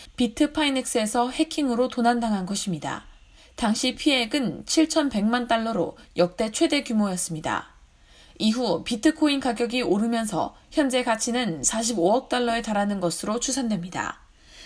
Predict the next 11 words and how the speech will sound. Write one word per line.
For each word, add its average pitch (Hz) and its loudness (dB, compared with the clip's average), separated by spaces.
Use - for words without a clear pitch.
그러나 226 2
이들이 233 0
직접 277 -2
해킹에 294 0
가담했는지 226 0
여부는 190 0
밝혀지지 214 -2
않은 220 2
상태입니다. 190 -6
법무부에 254 2
따르면 226 0